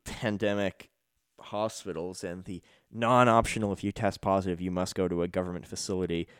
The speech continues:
and a f-, million dollar fine and, like, years in prison if you don't follow the, the quarantine plan. What about people who are fully vaccinated? "Oh, we don't have a plan for that yet." W-, more Canadians are being vaccinated in the United States than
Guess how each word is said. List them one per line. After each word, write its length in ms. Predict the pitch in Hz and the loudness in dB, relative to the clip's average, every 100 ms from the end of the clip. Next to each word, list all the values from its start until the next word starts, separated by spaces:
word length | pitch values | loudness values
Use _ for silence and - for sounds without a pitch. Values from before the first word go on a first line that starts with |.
| _ _ - | _ _ -14
and 160 | 87 85 | -6 -2
a 200 | 90 - _ _ _ | -2 -4 _ _ _
f-, 300 | - - - - | -18 -16 -12 -2
million 480 | 127 143 143 127 | 6 6 6 4
dollar 720 | 120 120 120 120 120 120 120 117 | 6 6 8 6 6 4 2 0
fine 560 | - 104 107 107 107 | 0 2 4 4 4
and, 120 | 101 | 4
like, 160 | 95 95 | 2 0
years 420 | 92 98 110 110 | 0 2 2 0
in 80 | 110 | -4
prison 380 | - 110 104 110 | -4 -2 0 -2
if 160 | 104 110 | 0 0
you 100 | 101 | 2
don't 380 | 98 101 - - _ - | 2 0 -8 -20 _ -2
follow 260 | 101 98 98 | 4 4 4
the, 200 | 101 - - | 0 -4 -10
the 80 | - | -10
quarantine 400 | - 104 98 104 | -4 -4 -2 -4
plan. 240 | 107 101 | -2 -4
What 220 | 98 131 196 | 0 0 2
about 160 | 190 | 0
people 260 | - 135 120 | -2 -4 -2
who 80 | 104 | 0
are 80 | |
fully 360 | 101 - 104 98 | -2 0 0 0
vaccinated? 500 | 92 92 - 92 87 - - - | 2 0 0 -2 -2 -6 -16 0
"Oh, 260 | 120 113 | 4 6
we 120 | 107 113 | 6 2
don't 140 | 107 | 2
have 100 | 104 | 2
a 60 | 95 | 2
plan 260 | 107 101 | 0 -2
for 120 | - | -2
that 180 | 90 80 | -4 -2
yet." 120 | 78 - | -4 -6
W-, 300 | 131 - - - - _ _ _ _ _ | -8 -10 -18 -20 -20 _ _ _ _ _
more 380 | 143 127 160 233 | -8 -2 6 6
Canadians 440 | - 180 175 165 151 | 6 4 4 4 2
are 80 | |
being 220 | 135 143 120 | 4 2 4
vaccinated 500 | 123 139 - 117 113 | 4 4 2 2 2
in 80 | |
the 80 | 110 | 2
United 320 | 110 104 98 | 2 2 0
States 340 | - 117 98 - | 2 2 2 0
than 360 | 107 104 92 | -6 -4 -8